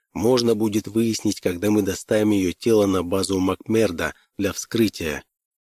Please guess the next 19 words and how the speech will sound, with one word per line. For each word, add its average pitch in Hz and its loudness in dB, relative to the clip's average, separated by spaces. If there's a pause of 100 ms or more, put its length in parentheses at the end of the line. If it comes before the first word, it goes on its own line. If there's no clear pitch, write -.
(120)
Я 85 0
не 92 2
намеревался 92 0
оставлять 92 -2
Марису 101 -2
надолго 95 0
одну, 95 0 (340)
но, 98 0
выбравшись 123 0
из - -8
палатки, 101 0
был 110 2
вынужден 113 2
снова 107 2
задержаться, 92 0 (280)
привыкая 104 0
к - -6
разряжённому 95 0
воздуху. 78 -6